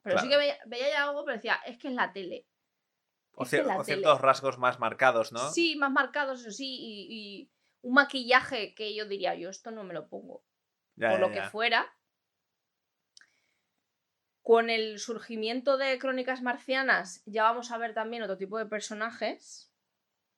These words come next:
Speaker 1: Y entonces ahí, eh, de repente, Telecinco cobra una atmósfera de, de, de personajes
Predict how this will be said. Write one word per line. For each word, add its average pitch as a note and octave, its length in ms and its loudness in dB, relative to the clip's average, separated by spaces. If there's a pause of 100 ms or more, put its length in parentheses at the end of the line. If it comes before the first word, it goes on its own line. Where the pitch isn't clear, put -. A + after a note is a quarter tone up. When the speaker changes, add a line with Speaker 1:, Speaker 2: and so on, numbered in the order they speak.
(1080)
Speaker 1:
Y A#3 140 0
entonces A3+ 460 -2
ahí, C4 640 -4
eh, F#3 560 -4
de G3 100 -4
repente, G#3 540 -4
Telecinco G3+ 720 -4
cobra A3 380 -2
una B3+ 140 -2
atmósfera A#3+ 600 -2
de, E3+ 320 -2
de, E3 240 -4
de E3+ 80 -8
personajes F#3 1000 -6